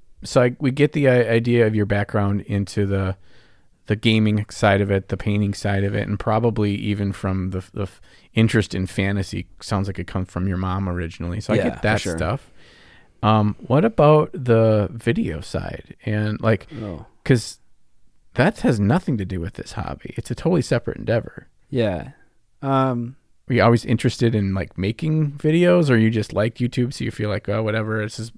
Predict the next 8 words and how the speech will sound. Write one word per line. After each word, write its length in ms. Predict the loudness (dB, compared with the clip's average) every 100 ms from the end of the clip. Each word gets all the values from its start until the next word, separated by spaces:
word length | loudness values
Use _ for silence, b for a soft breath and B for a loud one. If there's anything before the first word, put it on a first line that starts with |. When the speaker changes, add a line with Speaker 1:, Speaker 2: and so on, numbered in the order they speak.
| -4
Speaker 1:
my 240 | -2 -2 -6
catalyst"? 800 | -6 -2 0 2 0 -2 -14 -20 B B B B B
Speaker 2:
Yeah, 240 | 0 0 0
it's 120 | -4
a 40 |
good 120 | -10
question. 540 | -4 -2 -2 -6 -6 -6
Um, 480 | -2 0 0 -4 -8